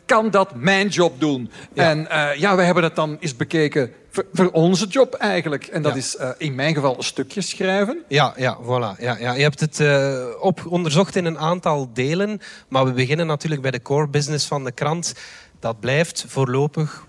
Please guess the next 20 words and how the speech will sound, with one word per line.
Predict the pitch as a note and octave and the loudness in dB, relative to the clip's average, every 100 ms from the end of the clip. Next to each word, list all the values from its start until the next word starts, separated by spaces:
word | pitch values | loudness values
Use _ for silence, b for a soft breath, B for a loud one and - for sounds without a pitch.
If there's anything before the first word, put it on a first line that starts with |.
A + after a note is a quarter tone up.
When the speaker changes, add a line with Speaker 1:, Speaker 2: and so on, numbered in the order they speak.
| _ | _
Speaker 2:
bon, | A2+ A2+ B2+ | -8 -6 -6
we | - | -8
zijn | A2+ A#2 | -8 -6
met | A2+ A2+ | -6 -8
podcast | B2+ - C3 B2 | -8 -4 -2 -2
goed | - A#2 | -4 -4
bezig, | A#2+ C#3+ D3+ | -2 -2 0
maar | C#3+ C#3 - | 0 0 -2
dat | C3+ A#2+ | -6 0
blijft | C3+ D#3 | 0 0
nog | D#3+ - | -2 -2
artikels | C#3+ - F3+ F#3+ - | -4 -4 -4 -2 -2
schrijven. | - E3 F3 F3+ G3 B B B B | 0 0 0 -2 -8 B B B B
Je | B2 | 0
hebt | F3+ D#3 | 0 0
aan | D#3+ D3 | -4 0
chat | F3+ F3 | 0 0
G | C3+ C#3+ | -2 -4
P | |
T | C3 | -6